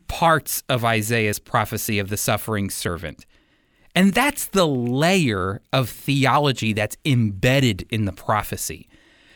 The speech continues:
Isaiah's prophecy, it doesn't just simply explain someone that would live a life of humiliation, die, and find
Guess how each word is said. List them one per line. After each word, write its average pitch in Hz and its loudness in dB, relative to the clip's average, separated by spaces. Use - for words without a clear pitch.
Isaiah's 208 4
prophecy, 160 0
it 170 0
doesn't 262 2
just 214 2
simply 196 2
explain 160 0
someone 151 4
that 131 2
would 117 0
live 131 2
a 160 2
life 143 2
of 131 2
humiliation, 123 2
die, 120 2
and 113 -2
find 127 2